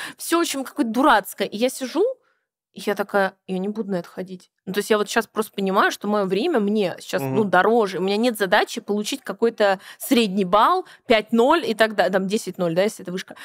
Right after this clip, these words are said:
Speaker 1: А, потому что моя задача получить знания какие-то прикольные. В этом, кстати, плюс, когда ты, ну, в более зрелом возрасте идешь учиться, потому что ты понимаешь, что тебе, как бы, надо и что нет. Я говорю, я лучше в это
Speaker 2: А
Speaker 1: время
Speaker 2: для
Speaker 1: пойду.
Speaker 2: чего? А для чего тебе? Вот с какой целью т-, тебе нужно было это получить?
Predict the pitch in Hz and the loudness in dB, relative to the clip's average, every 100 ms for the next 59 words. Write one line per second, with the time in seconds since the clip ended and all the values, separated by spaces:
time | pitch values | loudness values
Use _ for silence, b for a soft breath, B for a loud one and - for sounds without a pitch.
0 | B B 202 196 196 185 185 - 202 208 | B B 4 6 6 6 4 2 0 0
1 | 226 226 214 202 427 262 208 202 277 214 | 2 2 4 2 0 -2 -6 -4 -4 0
2 | 202 214 196 185 190 - 196 214 185 208 | 2 2 0 -4 -6 -2 0 2 2 2
3 | 269 - 240 - 302 - 220 202 190 214 | 0 -4 -6 -2 -2 0 0 0 -2 0
4 | 214 190 220 196 220 214 196 196 185 - | 2 2 2 2 0 0 0 -2 -6 -8
5 | 190 202 202 185 427 - 220 - 226 233 | -6 -6 -6 -4 -4 -4 -10 -4 -2 0
6 | 247 208 - 214 202 185 196 190 190 B | 0 0 -2 -10 -8 -6 -4 -2 -2 B
7 | B B 220 311 226 - 247 196 202 202 | B B 4 4 2 2 0 2 0 0
8 | 214 196 196 208 214 208 208 302 202 196 | 2 0 -2 -2 -4 -2 -2 0 0 0
9 | - 226 147 117 - 175 165 127 120 110 | 0 0 -2 -4 -8 -6 -6 -2 -2 -2
10 | - 127 190 - 156 190 160 - 110 127 | -4 -6 -6 -2 -2 0 -2 -6 -10 -6
11 | 127 147 147 120 123 127 113 101 117 117 | -4 -4 -6 -6 -4 -4 -6 -8 -12 -10
12 | 110 - _ | -12 -14 _